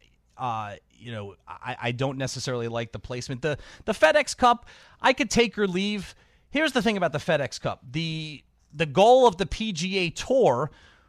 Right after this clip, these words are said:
was, people like me, I'm not a hardcore golf fan. So I will watch all majors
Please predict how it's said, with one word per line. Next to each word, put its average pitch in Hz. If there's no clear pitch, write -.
was, 156
people 294
like 240
me, 170
I'm 233
not 214
a 160
hardcore 139
golf 98
fan. 90
So 147
I 170
will 208
watch 180
all 208
majors 170